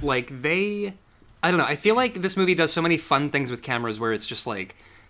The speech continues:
following along with the action, but also, like, sort of being across the room so that you can see what's going on before it goes super fucking close up, and it is, I don't know, you could tell that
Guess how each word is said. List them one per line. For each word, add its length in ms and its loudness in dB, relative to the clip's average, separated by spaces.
following 440 2
along 260 0
with 100 -2
the 80 2
action, 260 0
but 100 0
also, 360 0
like, 180 0
sort 160 -6
of 60 -12
being 140 -4
across 320 -6
the 100 -6
room 380 -6
so 120 -10
that 80 -4
you 80 -10
can 80 -14
see 140 -6
what's 140 -8
going 260 -4
on 160 -2
before 300 -6
it 100 -8
goes 220 -6
super 280 -4
fucking 300 -6
close 320 -6
up, 160 -4
and 140 -12
it 160 -8
is, 320 -6
I 80 -2
don't 80 -4
know, 120 -6
you 120 -10
could 100 4
tell 220 0
that 200 0